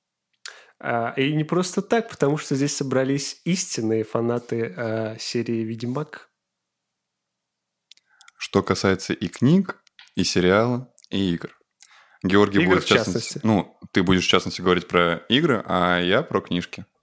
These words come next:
Speaker 1: Короче, у нас уже, получается, второй подкаст подряд про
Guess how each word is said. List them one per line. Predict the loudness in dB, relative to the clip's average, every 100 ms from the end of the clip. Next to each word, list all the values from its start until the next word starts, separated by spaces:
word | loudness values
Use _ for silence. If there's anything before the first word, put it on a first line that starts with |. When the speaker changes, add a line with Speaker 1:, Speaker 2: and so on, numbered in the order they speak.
| _ _ _ _ _ _ -6
Speaker 1:
Короче, | 0 0 0 0 0 0 -2 -4
у | -2
нас | 0 0 -4
уже, | -8 -4 -2
получается, | -2 -4 -4 -6 -2
второй | -2 -2
подкаст | -4 -4 -4 -2
подряд | 0 0 -2
про | -2 -2 -4